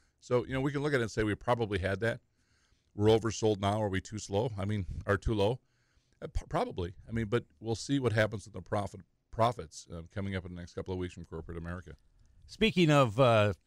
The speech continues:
Speaker 2: witty sayings that the market likes to throw out there, I saw a story today that says there isn't gonna be a Santa Claus rally this time around. Uh, around Christmas time, usually the market sees what's called a Santa Claus rally, and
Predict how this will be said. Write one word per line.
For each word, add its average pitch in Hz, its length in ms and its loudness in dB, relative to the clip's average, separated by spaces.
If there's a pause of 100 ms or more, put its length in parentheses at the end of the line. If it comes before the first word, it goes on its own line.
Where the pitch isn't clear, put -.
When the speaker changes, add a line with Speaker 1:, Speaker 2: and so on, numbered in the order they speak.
(320)
Speaker 2:
witty 143 320 4
sayings 131 560 4
that 117 140 0
the 117 80 0
market 117 340 0
likes 117 200 0
to 120 100 -2
throw 123 280 2
out 113 180 2
there, 131 180 0
I 123 60 0
saw 131 240 -2
a 120 40 -4
story 139 340 0
today 127 320 -2
that 113 160 -2
says 131 240 0
there 131 180 0
isn't 135 200 0
gonna 127 160 0
be 127 140 0
a 113 60 0
Santa 139 320 -2
Claus 123 300 -2
rally 120 460 0
this 101 240 -8
time 110 240 0
around. 92 540 0
Uh, 95 220 -2
around 101 260 -2
Christmas 120 320 -4
time, 110 240 -4
usually 113 320 -4
the 104 80 -6
market 110 400 -4
sees 110 320 -8
what's 110 220 -8
called 113 260 -4
a 95 40 -12
Santa 110 280 -6
Claus 113 260 -4
rally, 117 360 0
and 95 120 -6